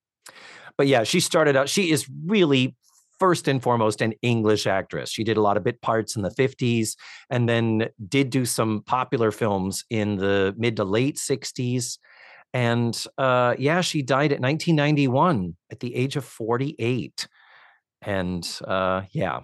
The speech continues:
and it is noted in I M D B, she does bear a resemblance to Julie Christie, which is, which is absolutely true. I do see that. So, uh, yeah, there is a little bit cut from syndication. I mean,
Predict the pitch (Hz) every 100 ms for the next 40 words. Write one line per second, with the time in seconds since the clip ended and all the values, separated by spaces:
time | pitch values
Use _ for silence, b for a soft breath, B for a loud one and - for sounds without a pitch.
0 | _ - 123 113 120 104 127 123 113 113
1 | 113 113 107 110 110 95 95 - 110 117
2 | 113 95 107 98 92 95 92 90 90 -
3 | 104 87 107 98 92 - 92 85 - 76
4 | 50 - _ 92 85 - 85 78 - -
5 | 73 - 85 - 92 - 87 82 - 82
6 | 73 76 80 78 - 82 78 76 - _
7 | b b b b b b b b _ _
8 | _ _ _ _ _ _ _ - 151 127
9 | 123 120 - 123 123 - 131 127 123 101
10 | 58 - _ 131 165 160 180 196 185 175
11 | 151 160 - - 147 - - - - 120
12 | 113 110 104 _ - - 135 127 151 127
13 | 135 120 202 233